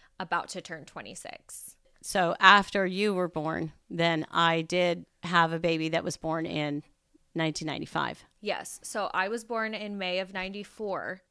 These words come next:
Speaker 1: had just turned one years old at the beginning of May.
Speaker 2: Right.
Speaker 1: And then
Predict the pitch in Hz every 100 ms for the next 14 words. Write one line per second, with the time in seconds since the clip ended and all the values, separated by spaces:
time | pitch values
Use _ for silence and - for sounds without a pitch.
0 | 175 185 165 - 190 185 - 214 214 202
1 | 190 185 190 185 185 160 135 170 - 180
2 | 175 180 180 180 185 196 208 202 170 123
3 | 165 196 _ _ 170 156 - - 196 196
4 | 185 180 180